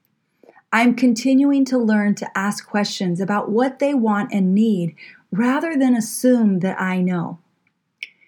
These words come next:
There is no conversation too big for us to have, and we continue to learn how to have them in more powerful ways, one conversation at a time. As we prepare, as they prepare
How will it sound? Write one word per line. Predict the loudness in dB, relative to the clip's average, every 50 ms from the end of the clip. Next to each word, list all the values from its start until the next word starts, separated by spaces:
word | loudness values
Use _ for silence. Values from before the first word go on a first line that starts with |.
| _ _ _
There | 2 2 4
is | 4 2 2 4 4
no | 4 4 4 4 2 2
conversation | 0 -2 0 2 2 2 2 0 0 0 0 0 0 0 0 0 0 -2 -4
too | -10 -12 -4 0 2 2 2
big | 4 2 2 0 0 -2 -4 -4
for | -6 -4 -2
us | -2 -2 -2 -4
to | -6 -8
have, | -6 -4 -4 -4 -4 -6 -8 -10 -16 _ -20 -20 -20 -10 _
and | 2 4 4
we | 4 4
continue | 2 0 0 0 0 0 0 2 2 2 0 -2
to | -2 -2 -2
learn | 0 0 0 0 -2
how | -2 -2 -2
to | -2 -2
have | -4 -6 -8 -6 -4 -2 -2 -2 -2
them | -2 -2 -4 -4 -8 -10 -18 -20 -20 -6
in | 0 2 4 4
more | 4 4 2 -2 -4
powerful | -6 -4 -2 0 0 0 -2 -2 0 0 2 2
ways, | 2 0 0 -2 -4 -8 -8 -12 _ _ -20 -20 -20 -20 _ _ _
one | -2 0 2 2 4 4 4 2 2
conversation | 0 0 0 0 0 -2 -4 -2 -2 -2 -2 -2 -4 -4 -4 -4 -4
at | -4 -4 -4
a | -4
time. | -6 -6 -10 -8 -8 -8 -8 -10 -12 _ _ _ _ _ _ _ _ _ -20 -20 -20 -20 -20 -20 -20 _ -2
As | 0 0 2 2
we | 2 2 2
prepare, | 0 -2 -4 -4 -2 -2 0 0 0 0 0 -2 -6 -8 _ _ _ _ _ _ _ _ _ _ -20 _ _ _ 0
as | 2 2 2 2 4
they | 4 4 4 4 0
prepare | -2 -2 -4 -4 -4 -6 -10 -12 -12